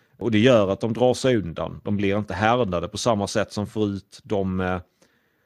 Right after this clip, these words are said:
passiviseras och de, eh, blir i större utsträckning än, än tidigare antingen,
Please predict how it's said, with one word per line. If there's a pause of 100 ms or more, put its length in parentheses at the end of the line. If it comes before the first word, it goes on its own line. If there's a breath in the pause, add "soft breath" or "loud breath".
(420)
passiviseras
och
de,
eh, (440)
blir
i
större
utsträckning
än,
än
tidigare
antingen,